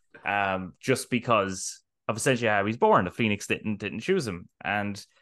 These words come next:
so I really like that. And so that would obviously shape his, his path and how he perceives the world. And it was nice to see him, as the story went on, that he gained hope,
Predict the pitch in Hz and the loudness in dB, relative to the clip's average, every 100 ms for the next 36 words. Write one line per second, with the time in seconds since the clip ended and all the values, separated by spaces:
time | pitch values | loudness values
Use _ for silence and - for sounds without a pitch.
0 | _ _ - 147 143 190 170 143 147 143 | _ _ 0 4 6 6 6 6 4 2
1 | 127 - 110 104 - _ _ - - - | 0 0 -2 -2 -6 _ _ -16 -10 -8
2 | - 127 120 151 135 131 131 127 107 - | 0 2 4 6 8 6 4 -2 -6 -4
3 | 110 95 95 85 - - _ _ _ _ | -4 -4 -10 -10 -12 -16 _ _ _ _
4 | _ _ - 107 - 101 90 - 101 98 | _ _ -4 -4 -2 0 0 -2 -8 -2
5 | 107 104 95 104 - 113 101 - 98 90 | 0 0 -4 -10 -8 -6 -6 -4 -4 -2
6 | 87 82 - _ _ _ _ _ _ _ | -2 -6 -14 _ _ _ _ _ _ _
7 | _ _ _ _ - 135 143 123 160 170 | _ _ _ _ -2 0 0 2 2 2
8 | - - 131 - - 139 120 117 120 110 | 0 -6 -6 -4 -2 0 0 2 2 4
9 | 104 101 - - 113 127 117 - 127 117 | 2 0 -6 -2 2 2 0 0 0 0
10 | - 113 110 104 101 95 104 95 95 92 | -2 0 2 0 -4 0 2 2 2 -2
11 | _ _ _ - 110 110 95 110 117 117 | _ _ _ -6 -4 -2 0 2 2 2
12 | 110 151 | 0 -2